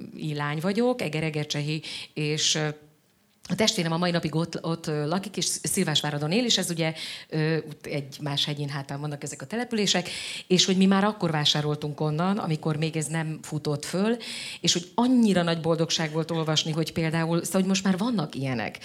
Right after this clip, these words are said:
Tehát, hogy egy, ö, vagy akár a Balaton környékén is az ember már találkozhat olyan, ö, olyan pici kis lakókocsival, ahonnan tényleg nagyon jót lehet enni. Tehát, hogy nem a, amitől az ember gyomra mondjuk fél óra múlva tényleg kikészül és mentőt szeretne magához hívni,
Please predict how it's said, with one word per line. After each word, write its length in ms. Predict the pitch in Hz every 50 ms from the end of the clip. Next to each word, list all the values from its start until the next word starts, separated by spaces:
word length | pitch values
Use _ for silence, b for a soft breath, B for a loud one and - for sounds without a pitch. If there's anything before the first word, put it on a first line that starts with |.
| B B B B
Tehát, 140 | B 156 156
hogy 140 | - 165 156
egy, 200 | 160 160 151 -
ö, 220 | 139 160 151 -
vagy 180 | 170 170 180 175
akár 200 | 170 175 180 165
a 80 | 170 156
Balaton 420 | 175 208 196 165 - - 151 143
környékén 460 | - 156 143 143 147 139 - 156 147
is 120 | 147 139 -
az 80 | 143
ember 200 | 165 165 151 151 147
már 140 | 147 147
találkozhat 600 | - - 180 160 143 135 - 143 - - 139 135
olyan, 320 | 160 156 151 147 147 143 147
ö, 300 | 120 - - 143 139 139 135 135 B B B B B B B B B B -
olyan 260 | - 170 165 156 151
pici 280 | - 190 190 190 151 151
kis 200 | - 160 143 -
lakókocsival, 760 | 170 170 165 - 170 160 - 170 156 - 165 147 165 165 165
ahonnan 440 | 160 160 170 165 170 170 170 175 - - _ _ _ _
tényleg 280 | - 220 208 185 156 135
nagyon 240 | 143 143 135 160 139
jót 240 | 139 135 123 135 -
lehet 300 | 127 139 139 135 135 147
enni. 300 | 143 139 135 139 143 139
Tehát, 200 | - 151 147 -
hogy 180 | 160 156 147 B B B B B B
nem 200 | B 170 190 185
a, 280 | 156 147 143 143 147 - - 139 -
amitől 380 | - 156 147 147 139 - 147
az 120 | 147 135 151
ember 220 | 147 143 143 143
gyomra 500 | 139 147 139 135 143 139 139 151 - - - - -
mondjuk 220 | - 151 147 139 -
fél 200 | - 151 143 143
óra 140 | 143 143
múlva 260 | 139 139 139 139 143 139
tényleg 240 | - 143 139 139
kikészül 420 | 139 - 139 - 139 135 - - 143
és 100 | 135 -
mentőt 480 | 147 147 143 139 139 147 135 - - - B B B B B
szeretne 360 | - - 151 151 147 151 151
magához 480 | 151 151 151 151 147 147 151 147 -
hívni, 340 | - 175 180 175 190 208 208